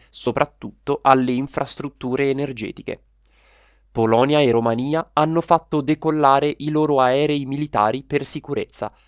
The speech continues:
dopo che alcuni droni russi erano entrati nel loro spazio aereo. Esteri. Bangladesh.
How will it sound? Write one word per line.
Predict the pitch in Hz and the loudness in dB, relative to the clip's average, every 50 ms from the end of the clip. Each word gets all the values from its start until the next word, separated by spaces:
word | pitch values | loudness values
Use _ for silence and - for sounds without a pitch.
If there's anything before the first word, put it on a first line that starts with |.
| _ _ | _ _
dopo | 120 113 120 110 - 117 | -4 -2 -2 -2 -2 -6
che | - - 117 113 | -2 2 2 2
alcuni | 110 110 - - 143 135 131 120 110 | 2 2 -2 -4 -4 -2 -2 -4 -4
droni | 107 120 131 143 143 135 127 | -2 0 0 0 0 0 -2
russi | 127 113 107 - - - - - - _ | -4 -6 -8 -10 -10 -10 -10 -12 -10 _
erano | - 147 151 156 151 147 143 | 0 2 2 2 2 0 -2
entrati | 151 156 151 143 117 104 107 - 127 127 | -4 -4 -2 0 0 0 0 -2 -8 -8
nel | 135 127 127 127 123 | -6 -4 -4 -4 -2
loro | 127 127 127 127 | -4 -4 -4 -4
spazio | - - - - 127 131 - - - 139 139 | -6 -6 -2 -2 -2 0 0 -2 -2 0 -2
aereo. | 127 104 101 - - - - - _ _ _ _ _ _ _ _ _ _ _ _ _ _ _ _ _ _ _ _ _ _ _ _ _ _ _ _ _ _ _ _ _ _ _ _ _ _ _ _ _ _ _ _ _ _ _ _ _ _ _ _ _ _ _ _ _ _ _ _ _ _ _ _ | -2 -2 -4 -6 -6 -8 -10 -12 _ _ _ _ _ _ _ _ _ _ _ _ _ _ _ _ _ _ _ _ _ _ _ _ _ _ _ _ _ _ _ _ _ _ _ _ _ _ _ _ _ _ _ _ _ _ _ _ _ _ _ _ _ _ _ _ _ _ _ _ _ _ _ _
Esteri. | - 123 113 - - - - 113 - - - _ _ _ _ _ _ _ _ _ _ _ | 4 6 6 4 2 -4 -6 -10 -10 -14 -20 _ _ _ _ _ _ _ _ _ _ _
Bangladesh. | - 120 123 143 170 170 170 165 143 110 104 107 - - - | 2 6 6 6 8 6 4 2 2 2 -2 -4 -8 -12 -14